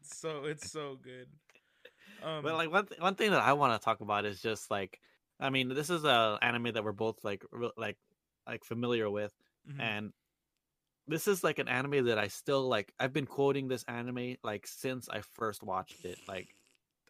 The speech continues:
Speaker 2: like, um, like, the, the pancakes thing that
Speaker 1: Oh,
Speaker 2: you used for the
Speaker 1: pancakes is
Speaker 2: intro.
Speaker 1: so good.
Speaker 2: That, that I use that, I've used that line all the time. Like, "What do you want for dinner?" "Pancakes." That's, like, I, I say that all the time.
Speaker 1: It's so
Speaker 2: Um,
Speaker 1: good.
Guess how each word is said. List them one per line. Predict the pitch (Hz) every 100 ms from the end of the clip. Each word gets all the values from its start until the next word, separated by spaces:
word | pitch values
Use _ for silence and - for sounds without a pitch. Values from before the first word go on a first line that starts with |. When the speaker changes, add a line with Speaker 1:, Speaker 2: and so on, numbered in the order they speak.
| -
Speaker 2:
like, | 113 -
um, | 104 101 98 - _ _ _ _ _ _ _ _ -
like, | 131 120
the, | 123
the | 113 131
pancakes | 151 147 147 160 -
thing | - 165 165 - _ _
that |
Speaker 1:
Oh, | 113 117 113 -
Speaker 2:
you | 123
used | 127 135 127
for | 135 117
the | 113
Speaker 1:
pancakes | 135 127
is | 165
Speaker 2:
intro. | 165
Speaker 1:
so | 139 - 135 127
good. | 123 120 120 120 120 _ _ _ _ _ _ _
Speaker 2:
That, | 117 131 -
that | 120
I | 139
use | 160 151 175 170
that, | 160 151 139 _ _ _ _
I've | 135 147
used | 151 165 160
that | 151
line | 139 139 123
all | 127 127 127
the | 120
time. | - 117 113
Like, | 110 117
"What | 196
do |
you | 196
want | 185 180
for | 165
dinner?" | 175 170 110 -
"Pancakes." | 214 220 214 294 131 110 -
That's, | 135 135
like, | 143 127
I, | 127 139 -
I | 117
say | - 160
that | 135 -
all | 143 147 143
the | 127
time. | 139 127 104 - 50 - - _ _ _ _ _ _
Speaker 1:
It's | - 170
so | 123 117
Speaker 2:
Um, |
Speaker 1:
good. | 107 131 127 123